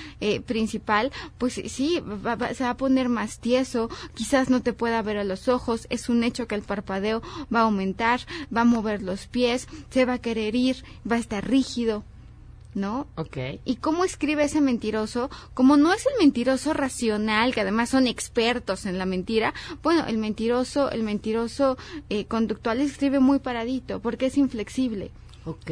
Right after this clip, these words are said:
Speaker 1: Porque le cuesta trabajo mentir, porque no es un negocio. En cambio, el mentiroso racional, Pamela, es esta persona que es encantadora, que, que además te puede ver a los ojos y decirte, "Sí,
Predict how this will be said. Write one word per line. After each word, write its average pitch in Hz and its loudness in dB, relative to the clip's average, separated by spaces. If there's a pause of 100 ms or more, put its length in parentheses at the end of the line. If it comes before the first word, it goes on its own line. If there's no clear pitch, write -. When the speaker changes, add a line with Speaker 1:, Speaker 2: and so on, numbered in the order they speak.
(140)
Speaker 1:
Porque 240 0
le 233 -4
cuesta 277 -2
trabajo 233 -4
mentir, 226 -6 (640)
porque 254 4
no 277 12
es 381 4
un 349 6
negocio. 254 0 (880)
En 247 6
cambio, 339 4
el 262 2
mentiroso 269 2
racional, 220 -4
Pamela, 226 -2 (300)
es 285 0
esta 330 -2
persona 294 0
que 285 -4
es - -6
encantadora, 262 2 (640)
que, 262 2
que - -4
además 254 0
te 320 -2
puede 320 -4
ver 277 -4
a 285 -4
los 247 -6
ojos 262 -4
y 269 -4
decirte, 226 -6 (280)
"Sí, 262 0